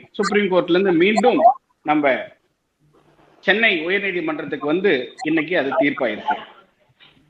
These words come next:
இதுல ஒரு விஷயம் மட்டும் very clear. குண்டாஸ் சட்டம் அப்படின்றதுக்கு உண்டான புரிதல் என்னன்றது மட்டுமே தெரியல அப்படின்றதுனால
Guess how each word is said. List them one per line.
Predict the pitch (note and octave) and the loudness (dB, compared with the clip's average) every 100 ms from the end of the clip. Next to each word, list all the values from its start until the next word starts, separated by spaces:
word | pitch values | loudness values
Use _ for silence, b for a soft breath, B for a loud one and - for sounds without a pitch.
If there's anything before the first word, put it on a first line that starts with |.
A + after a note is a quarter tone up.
| - | 4
இதுல | G#3+ A#3+ G3+ C4 - - E3+ | 6 8 6 2 -8 -10 -4
ஒரு | B3+ E4+ | -2 -2
விஷயம் | B3+ - B3+ A#3+ | -2 0 0 0
மட்டும் | F#3 F3 A#3 D#3+ | -4 -6 -4 0
very | F#3+ G#3+ | 0 -2
clear. | - C#3+ E4+ - - - - - _ _ _ _ _ _ _ _ _ _ D3+ | -6 4 4 4 -4 -10 -8 -10 _ _ _ _ _ _ _ _ _ _ 0
குண்டாஸ் | A3 F4 F#4 F#4 F4 - | 2 4 4 4 0 -2
சட்டம் | B3+ B3 C#4 D4 - | -2 0 -2 -2 0
அப்படின்றதுக்கு | G#3 - B3+ B3+ B3 A#3 A3+ A3 A3 | -2 -2 -4 -4 -2 -2 0 0 -2
உண்டான | G#3+ A3 A3+ A3+ | 0 2 2 0
புரிதல் | - - D4 D#4+ D4 D4 E3+ - - - | -2 0 0 0 2 2 2 -8 -18 -14
என்னன்றது | F3 A3+ B3+ C4+ B3 G3+ G3 | -8 -8 -6 -8 -6 -4 -4
மட்டுமே | F#3 F#3 A3+ B3+ C4+ - | -4 -4 -4 -2 -4 0
தெரியல | G#3+ A#3+ B3 G3 F#3+ F3 - - _ _ _ | 2 2 0 -4 2 2 0 -14 _ _ _
அப்படின்றதுனால | E3 E3+ G3+ G#3 F3+ D#3 D3 F#3 | -2 0 2 2 2 0 2 4